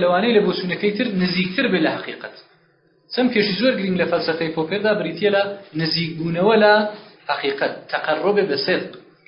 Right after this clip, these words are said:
کەسی شەکاکەکان دەیانکوت هەر لە بنەڕەتدا هەموو بۆچوونەکان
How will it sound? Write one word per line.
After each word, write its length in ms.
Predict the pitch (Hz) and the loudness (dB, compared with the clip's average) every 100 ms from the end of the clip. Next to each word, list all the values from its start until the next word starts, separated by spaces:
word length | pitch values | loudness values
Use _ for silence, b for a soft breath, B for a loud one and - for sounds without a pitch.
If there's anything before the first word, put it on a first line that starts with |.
| b b - | b b -2
کەسی 240 | 214 294 285 | 0 2 4
شەکاکەکان 600 | 233 - 214 208 202 277 208 | 2 2 2 2 2 2 4
دەیانکوت 400 | 208 196 254 208 - - _ _ _ _ _ | 4 4 0 -4 -8 -18 _ _ _ _ _
هەر 100 | - 240 | 0 4
لە 40 | 226 | 4
بنەڕەتدا 400 | 254 277 185 185 | 4 4 2 4
هەموو 220 | 294 311 233 | 6 6 4
بۆچوونەکان 520 | - 220 208 214 | 2 0 2 2